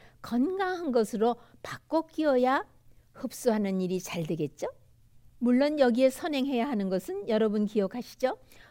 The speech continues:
완전 소화가 된 양분만이 흡수된다. 그런데요, 놀라지 마세요.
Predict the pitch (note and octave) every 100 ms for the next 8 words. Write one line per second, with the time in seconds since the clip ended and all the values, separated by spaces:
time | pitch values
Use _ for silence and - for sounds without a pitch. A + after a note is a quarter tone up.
0 | _ G3 G#3 C4 D4 D4 D4+ D#4+ D4+ C#4+
1 | C4 B3+ A#3+ A3 C4 E4+ - - - A3
2 | G#3 G#3+ A3+ D#4 C4+ G3 F3 E3+ - -
3 | G3+ D3 D3 - - _ _ - _ -
4 | - - F3 D#3 D3+ D#3 F3+ D#3 _ -
5 | - - - - F#3+ G3 F3+ F3+ F#3 D3
6 | - D3 D3 D#3+